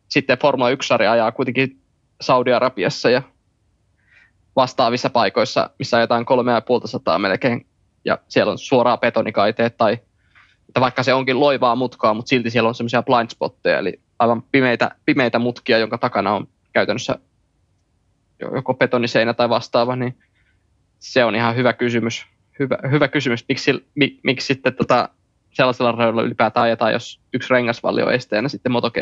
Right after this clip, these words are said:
P-kisan järjestäminen. Vai onko siinä sitten tämä er-,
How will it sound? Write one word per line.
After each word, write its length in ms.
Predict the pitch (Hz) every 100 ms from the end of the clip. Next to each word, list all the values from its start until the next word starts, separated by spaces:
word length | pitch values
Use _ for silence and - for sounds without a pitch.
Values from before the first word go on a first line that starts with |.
| -
P-kisan 380 | 98 - - 113
järjestäminen. 560 | 113 - - 127 127 - _ -
Vai 100 | 135
onko 120 | 139
siinä 220 | - 123
sitten 220 | 123 131
tämä 220 | 143 131 131
er-, 200 | 139